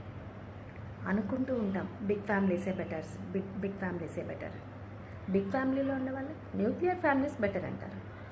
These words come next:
అది almost కరెక్ట్ అండి. ఇక్కడున్న వాళ్ళకి అది కరెక్ట్, అక్కడున్న వాళ్ళకి ఇది కరెక్ట్.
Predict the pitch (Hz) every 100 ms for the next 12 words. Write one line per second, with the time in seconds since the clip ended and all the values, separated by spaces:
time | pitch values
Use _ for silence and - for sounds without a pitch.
0 | - - 170 135 147 - 185 - 165 180
1 | 190 196 131 - - - - - - -
2 | - - - - - 196 190 190 180 175
3 | 170 175 175 208 214 214 311 - 220 190
4 | 190 170 165 190 247 175 - - -